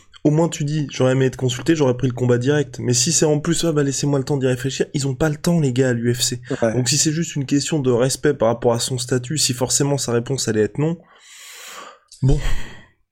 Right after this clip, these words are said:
Speaker 2: Bah c'est ça, en fait, c'est ça le problème, c'est que, tu vois, par cette simple réponse, je trouve que ça synthétise pas mal le, entre guillemets, il,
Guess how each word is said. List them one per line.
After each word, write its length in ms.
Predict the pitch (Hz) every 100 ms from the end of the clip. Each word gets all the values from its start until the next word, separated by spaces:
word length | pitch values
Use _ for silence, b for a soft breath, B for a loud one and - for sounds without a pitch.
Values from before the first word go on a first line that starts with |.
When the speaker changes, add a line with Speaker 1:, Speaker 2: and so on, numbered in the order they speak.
| _
Speaker 2:
Bah 100 | 127
c'est 120 | -
ça, 160 | - - 131
en 60 |
fait, 160 | 127 175
c'est 120 | -
ça 120 | -
le 80 | 165
problème, 280 | - 131 165
c'est 160 | 156
que, 220 | 117 117 110 107 - - _ _ _ _
tu 120 | -
vois, 200 | 147 165
par 160 | 160 165
cette 160 | 143
simple 340 | - 190 170 165
réponse, 480 | 131 139 156 190 -
je 100 | 127
trouve 260 | 131 190 -
que 80 | 127
ça 120 | 123
synthétise 640 | - 165 160 135 160 127
pas 160 | - 131
mal 380 | 143 170 135 B B B B B
le, 760 | - 123 131 127 127 127 123 139
entre 300 | 135 139 156
guillemets, 360 | 143 147 170 175
il, 380 | 139 123 123